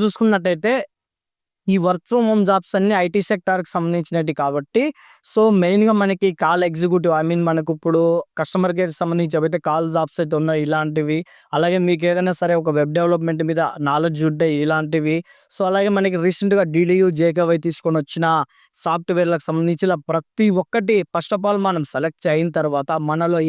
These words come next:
ఎందులో, I mean, మనకి ఎందులో నైపుణ్యం ఉందో తెలుసుకొని, అంటే ఎందులో ఆసక్తి మీకుంటే వాటికి సంబంధించిన ఐటీ సెక్టార్ జాబ్స్ అనేది మనకి ఇంక్లూడ్ చేయడం జరుగుతుంది.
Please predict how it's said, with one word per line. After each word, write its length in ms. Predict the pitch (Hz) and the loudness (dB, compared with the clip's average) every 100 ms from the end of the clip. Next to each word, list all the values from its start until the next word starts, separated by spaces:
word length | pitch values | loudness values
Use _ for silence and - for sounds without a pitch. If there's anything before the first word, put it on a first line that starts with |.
| 160 | 2
ఎందులో, 300 | 180 214 202 | 2 2 2
I 40 | 156 | 0
mean, 120 | 180 170 | -2 -2
మనకి 280 | 156 180 160 165 | -2 -2 0 0
ఎందులో 220 | 160 185 202 180 | 2 2 2 2
నైపుణ్యం 420 | 185 180 175 185 180 | 0 0 0 2 2
ఉందో 140 | 175 151 | 0 0
తెలుసుకొని, 500 | 160 170 - 185 247 - _ _ | -2 -2 0 0 0 -4 _ _
అంటే 320 | 233 160 160 269 214 180 | -6 -2 0 0 2 2
ఎందులో 240 | 190 233 202 | 4 2 0
ఆసక్తి 380 | 185 - 196 - 208 | -2 -4 -4 0 2
మీకుంటే 480 | 196 170 170 170 226 175 | 2 0 -2 2 2 2
వాటికి 320 | 170 190 190 175 | -2 -2 -4 -4
సంబంధించిన 400 | 180 196 196 185 170 | -2 0 0 -2 -2
ఐటీ 140 | 175 185 - | -2 -6 -6
సెక్టార్ 300 | 160 - 170 156 | -6 -2 -2 0
జాబ్స్ 280 | 170 147 - | -2 -2 -6
అనేది 180 | 165 196 175 | -2 0 0
మనకి 280 | 165 156 311 311 - - 180 | -2 -2 -4 -6 -12 -8 -2
ఇంక్లూడ్ 420 | 180 180 185 208 - | -2 0 2 0 0
చేయడం 260 | 185 175 175 | 0 2 0
జరుగుతుంది. 420 | 160 156 156 156 | 0 0 -2 -4